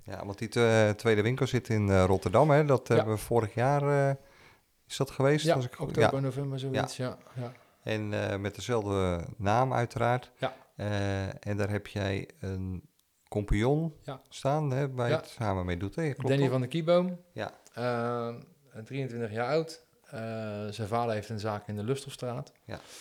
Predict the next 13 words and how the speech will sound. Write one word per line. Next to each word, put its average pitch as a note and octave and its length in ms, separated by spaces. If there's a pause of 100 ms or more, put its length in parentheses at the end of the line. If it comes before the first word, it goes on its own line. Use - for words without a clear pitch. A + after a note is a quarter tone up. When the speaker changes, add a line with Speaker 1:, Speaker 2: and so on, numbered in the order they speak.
(400)
Speaker 2:
En, A2 560
ehm, F#2+ 580 (380)
ja, F2+ 260
topslager. A2 640 (100)
Echt, B2+ 160
Speaker 1:
Ja. G#2+ 180
Speaker 2:
eh, G2 240
een G#2 100
goede A#2 300
vent. A2+ 360
En, G2+ 340
eh, F#2+ 720 (340)
ja, F#2+ 220